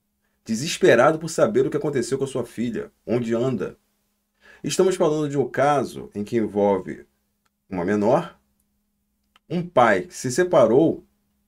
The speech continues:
da genitora da filha, ganhou a guarda, e numa decisão da justiça, em que permitiu o pernoite da sua filha junto à genitora, sua filha foi subtraída.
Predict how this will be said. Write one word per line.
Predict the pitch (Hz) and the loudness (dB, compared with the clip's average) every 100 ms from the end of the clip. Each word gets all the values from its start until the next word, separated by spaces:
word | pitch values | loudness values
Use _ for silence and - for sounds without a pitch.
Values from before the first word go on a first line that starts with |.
| _ _ | _ _
da | 87 | -6
genitora | 92 90 82 90 87 | -4 -4 -2 -2 -2
da | 92 | -2
filha, | - 95 113 127 135 _ _ _ _ | -4 -4 -2 -4 -8 _ _ _ _
ganhou | 131 135 156 185 | 6 8 10 10
a | |
guarda, | 113 104 104 123 127 135 139 - _ _ _ _ _ _ _ _ _ | 8 4 4 4 0 -4 -4 -10 _ _ _ _ _ _ _ _ _
e | 247 | 0
numa | 214 190 | 4 6
decisão | 180 180 123 139 165 | 4 0 2 2 2
da | 147 | 0
justiça, | 120 - - 135 156 - 90 78 - _ - | -2 -6 -2 2 2 0 -8 -10 -12 _ -6
em | 104 | -2
que | 113 | 0
permitiu | 107 131 120 - 127 | 2 2 0 0 -4
o | |
pernoite | 123 147 113 95 107 135 151 127 - - 80 - _ _ _ | 0 2 2 0 4 4 4 0 -6 -10 -10 -10 _ _ _
da | 95 92 87 82 - _ | 2 2 2 -2 -6 _
sua | - 120 | -4 -4
filha | 120 - 117 90 76 - - | -2 0 0 0 -4 -8 -14
junto | 98 135 185 127 | -6 -2 0 0
à | |
genitora, | 101 87 - 139 139 104 - _ _ _ _ _ _ _ _ _ _ _ _ | -2 -4 -6 -2 0 -2 -6 _ _ _ _ _ _ _ _ _ _ _ _
sua | - 175 147 | -2 0 2
filha | 156 147 | 4 4
foi | 151 | 2
subtraída. | 143 135 147 151 110 110 87 - | 0 0 2 6 6 6 2 -6